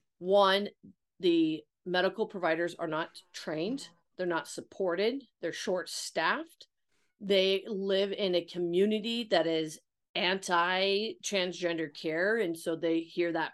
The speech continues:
language and, and are told to be, you know, "This is how you do it." And, or more likely what happens is that you have short staff, very little training, very little time for patient care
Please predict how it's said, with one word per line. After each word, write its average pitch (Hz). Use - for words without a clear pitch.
language 175
and, 165
and 165
are 151
told 165
to 170
be, 160
you 170
know, 143
"This 185
is 175
how 170
you 156
do 170
it." 226
And, 160
or 202
more 175
likely 175
what 160
happens 160
is 160
that 160
you 185
have 156
short 214
staff, 180
very 214
little 214
training, 180
very 220
little 254
time 226
for 202
patient 202
care 170